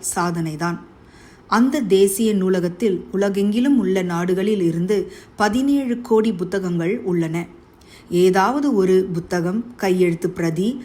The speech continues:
பத்திரிகை, செய்தித்தாள், இதழ், ஒளிப்பதிவு, காணொளி, நாடக உரை, காப்புரிமை, தரவுத்தளம்,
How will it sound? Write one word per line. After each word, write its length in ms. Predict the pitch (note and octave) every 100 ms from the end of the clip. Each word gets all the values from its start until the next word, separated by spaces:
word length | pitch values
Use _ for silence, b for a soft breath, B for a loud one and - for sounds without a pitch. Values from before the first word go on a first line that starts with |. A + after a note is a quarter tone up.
| B -
பத்திரிகை, 640 | F#3 - F3+ E3 F3+ F#3+ C#4+ - -
செய்தித்தாள், 760 | - F#3+ F3+ F3 - F3 G#3 C#4+ - -
இதழ், 380 | F3+ F3+ F#3+ C#4 B B B
ஒளிப்பதிவு, 680 | G3 A3 G3+ F3+ E3 D#3+ G3+ C#4 -
காணொளி, 560 | G#3+ G3 F3+ D#3+ F#3+ D4 B B
நாடக 560 | F3+ F#3 G#3 B3 B3 G#3
உரை, 300 | E3 E3+ G3 - - -
காப்புரிமை, 680 | A#3 A#3+ A#3+ G3+ E3+ D#3+ F#3 - B B -
தரவுத்தளம், 800 | A#3+ A#3 C4 B3 A#3+ E3 E3 A#3+